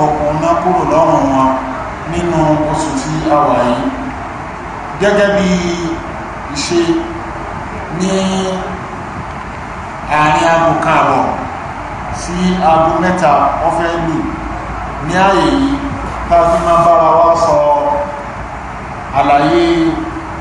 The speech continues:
àti ìtumọ̀ àyà Al-Qur'an ní gbogbo ọ̀nà Ramadan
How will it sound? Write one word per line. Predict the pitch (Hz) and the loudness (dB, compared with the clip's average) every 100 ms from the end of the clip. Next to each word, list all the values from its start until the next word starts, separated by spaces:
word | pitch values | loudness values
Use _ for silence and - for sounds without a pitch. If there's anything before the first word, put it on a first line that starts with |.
| 139 | 0
àti | 151 175 160 | 2 0 -2
ìtumọ̀ | 165 180 165 156 320 320 320 311 320 - - - - - - - - 165 | -4 -4 0 4 4 6 4 2 -2 -6 -10 -10 -10 -10 -10 -10 0 2
àyà | 185 - - - | 4 4 4 2
Al-Qur'an | 135 135 131 147 170 165 - - - - - - - - - - - - - 156 | 2 0 -2 2 4 4 2 -2 -4 -8 -10 -10 -10 -10 -10 -10 -10 -10 -6 -4
ní | 180 180 180 175 | 0 2 0 0
gbogbo | 160 160 165 | -2 0 2
ọ̀nà | 165 165 | 4 4
Ramadan | - 170 156 160 | 6 4 4 4